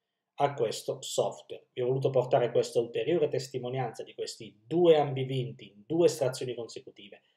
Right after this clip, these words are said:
Veramente un altro grande colpo dal software Tree che ha fatto stravincere tantissimi di voi negli anni. Quindi prendete questo programma perché ne vale davvero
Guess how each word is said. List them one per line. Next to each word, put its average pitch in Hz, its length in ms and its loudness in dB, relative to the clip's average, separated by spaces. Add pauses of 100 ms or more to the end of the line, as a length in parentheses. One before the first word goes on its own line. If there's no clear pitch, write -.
(520)
Veramente 139 760 2
un 131 140 -2
altro 120 360 -6
grande 143 460 4
colpo 101 440 -8
dal 117 240 -4
software - 720 -2
Tree 151 320 -6
che 127 120 -2
ha 113 60 -2
fatto - 440 0
stravincere 120 800 -4
tantissimi 110 720 -10
di 143 100 -6
voi 101 380 -10
negli 110 340 -6
anni. 107 460 -6 (760)
Quindi - 320 -4
prendete 127 600 4
questo 117 280 0
programma 107 460 0
perché 110 400 -2
ne 113 180 -2
vale 139 480 -2
davvero 135 600 -4